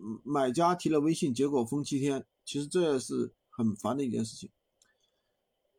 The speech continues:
直接卖假货，有很多人啊，直接卖莆田系的，太低的大牌系统都会判定为假货，更不用说假冒的。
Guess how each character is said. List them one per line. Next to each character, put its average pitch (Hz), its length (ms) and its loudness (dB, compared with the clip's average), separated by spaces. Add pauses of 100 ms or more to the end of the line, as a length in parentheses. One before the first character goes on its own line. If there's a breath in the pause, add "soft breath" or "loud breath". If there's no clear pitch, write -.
(140)
直 214 180 4
接 254 160 6
卖 254 220 6
假 139 200 4
货， 165 240 2
有 156 180 4
很 180 140 2
多 180 120 4
人 156 160 4
啊， 160 140 4
直 127 120 -4
接 170 100 2
卖 180 200 4
莆 123 180 -4
田 127 180 0
系 160 140 -4
的， 120 120 -4
太 233 300 0
低 196 160 2
的 190 100 2
大 208 220 4
牌 139 220 0
系 185 160 -2
统 131 180 0
都 151 140 0
会 160 140 2
判 147 280 -2
定 139 160 -2
为 127 140 0
假 - 160 -6
货， 120 300 -8 (1000)
更 220 240 4
不 170 100 8
用 170 200 6
说 151 360 2
假 104 220 -2
冒 143 240 2
的。 - 140 -6